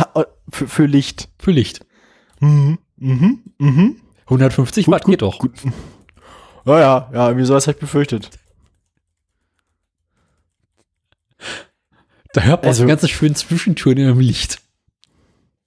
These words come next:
Speaker 2: Äh, ja, äh. So viel zum
Speaker 1: Also
Speaker 2: Thema.
Speaker 1: ich
Speaker 2: Ja, Bruchbude.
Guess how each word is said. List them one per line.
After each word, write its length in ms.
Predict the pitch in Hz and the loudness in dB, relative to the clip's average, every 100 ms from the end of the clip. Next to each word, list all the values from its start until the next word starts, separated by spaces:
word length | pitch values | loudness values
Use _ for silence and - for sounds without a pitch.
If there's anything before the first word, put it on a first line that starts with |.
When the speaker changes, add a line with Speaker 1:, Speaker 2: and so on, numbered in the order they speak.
| 440 _ _ _ _ _ _ _ _ _ _ _ _ _ _ _ - - - - - - _ _ - - | _ _ _ _ _ _ _ _ _ _ _ _ _ _ _ _ -20 -20 -20 -20 -20 -20 _ _ -18 -2
Speaker 2:
Äh, 580 | 320 320 311 294 277 269 240 _ 180 | 2 4 4 4 2 -2 -6 _ -2
ja, 360 | 156 135 131 131 | 2 2 2 -2
äh. 360 | 131 113 110 117 _ _ _ _ _ _ _ _ _ _ _ _ _ _ _ _ _ _ _ _ _ | 0 0 0 -4 _ _ _ _ _ _ _ _ _ _ _ _ _ _ _ _ _ _ _ _ _
So 100 | - 131 | -2 0
viel 100 | 135 | 0
zum 100 | 156 | 2
Speaker 1:
Also 140 | 139 | 2
Speaker 2:
Thema. 180 | 147 113 104 92 - - - - | 2 0 -6 -8 -10 -14 -20 -8
Speaker 1:
ich 80 | 143 | -4
Speaker 2:
Ja, 80 | 151 - | -4 -4
Bruchbude. 460 | - 113 - 101 95 | -4 -2 -2 -4 -6